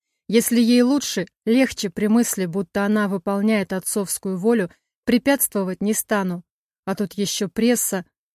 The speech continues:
Нам не хочется, чтобы девушку журналисты расспрашивали. Наверняка будет не совсем удобно, но как-нибудь справимся.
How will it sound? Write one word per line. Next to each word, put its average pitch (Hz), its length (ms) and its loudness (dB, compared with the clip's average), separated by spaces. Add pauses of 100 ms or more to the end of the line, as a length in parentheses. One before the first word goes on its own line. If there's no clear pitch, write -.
(120)
Нам 277 200 6
не 247 80 8
хочется, 220 500 -2
чтобы 196 300 -4
девушку 214 480 -2
журналисты 214 640 0
расспрашивали. 190 880 -2 (640)
Наверняка 226 600 4
будет 220 360 0
не 226 100 2
совсем 226 540 2
удобно, 226 580 2
но 202 280 -2
как-нибудь 208 640 -2
справимся. 190 800 -2